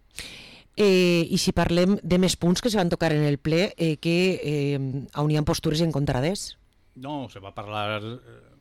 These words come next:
Speaker 2: lo més d'això va ser, se va parlar de sous i se va parlar, perquè era una miqueta d'organització de, organització de lo que és la feina de dins de l'Ajuntament, se va parlar de sous i se,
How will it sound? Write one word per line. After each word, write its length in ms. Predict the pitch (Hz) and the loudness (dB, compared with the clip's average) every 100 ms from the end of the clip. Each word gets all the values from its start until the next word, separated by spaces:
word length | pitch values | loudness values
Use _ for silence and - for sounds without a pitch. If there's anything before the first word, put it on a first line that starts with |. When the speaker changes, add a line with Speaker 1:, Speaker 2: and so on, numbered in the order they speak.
| - - - | -20 -20 -14
Speaker 2:
lo 100 | 104 | -10
més 220 | 113 110 | -8 -6
d'això 320 | 123 - 113 | -6 -6 -6
va 100 | 135 | -4
ser, 320 | 127 147 139 | -4 -6 -8
se 140 | 117 107 | -10 -12
va 100 | 104 | -10
parlar 300 | 104 107 104 | -10 -10 -10
de 100 | 107 | -10
sous 320 | - 113 127 | -6 -6 -6
i 60 | 139 | -10
se 180 | 139 117 | -12 -10
va 140 | 117 | -10
parlar, 300 | 110 101 104 | -12 -14 -16
perquè 220 | 101 95 101 | -16 -18 -16
era 160 | 113 107 | -14 -12
una 160 | 104 | -10
miqueta 480 | 101 98 104 107 107 | -10 -12 -10 -10 -8
d'organització 880 | 104 104 101 101 98 98 - 101 101 | -10 -10 -10 -12 -12 -16 -16 -12 -12
de, 300 | 98 95 90 _ _ - - - - _ _ _ | -12 -14 -18 _ _ -20 -20 -20 -20 _ _ _
organització 880 | 135 139 127 127 123 123 107 113 113 113 110 107 107 107 110 - _ | -8 -6 -4 -6 -6 -8 -8 -8 -6 -6 -6 -6 -8 -8 -12 -20 _
de 220 | 113 107 | -12 -10
lo 160 | 107 98 | -10 -12
que 220 | 107 104 | -8 -8
és 320 | 98 - - - | -8 -12 -18 -18
la 80 | 107 | -18
feina 300 | - 104 101 | -14 -12 -10
de 80 | 101 | -10
dins 140 | 101 101 | -10 -10
de 40 | |
l'Ajuntament, 540 | 98 104 95 92 110 131 | -10 -10 -12 -12 -12 -10
se 140 | 113 | -12
va 140 | 98 101 | -12 -12
parlar 300 | 95 98 101 | -12 -12 -14
de 80 | 95 | -14
sous 400 | 101 107 120 135 | -12 -10 -10 -12
i 80 | |
se, 160 | 135 | -12